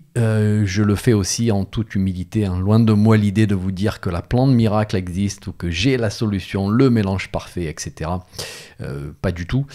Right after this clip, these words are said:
Par contre, j'aimerais ne pas perdre de vue le but ultime ici, qui est d'améliorer la qualité de vie de la personne qui souffre de fatigue chronique.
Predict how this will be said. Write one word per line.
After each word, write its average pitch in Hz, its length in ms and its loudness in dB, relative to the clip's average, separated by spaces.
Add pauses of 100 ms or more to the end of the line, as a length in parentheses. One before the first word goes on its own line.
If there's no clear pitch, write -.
(340)
Par - 180 -2
contre, 127 260 0
j'aimerais 104 640 2
ne 98 160 -2
pas 85 220 -4
perdre 98 380 -2
de 90 100 -2
vue 101 240 0
le 95 140 0
but 113 360 -2
ultime 127 460 2
ici, 143 400 -2
qui - 180 -2
est 113 60 2
d'améliorer 104 800 0
la 80 100 -4
qualité 104 560 0
de 92 120 0
vie 101 180 0
de 95 100 -2
la 82 120 -2
personne 95 420 -4
qui - 160 -10
souffre - 480 -6
de 85 400 -4
fatigue 90 440 -8
chronique. - 540 -4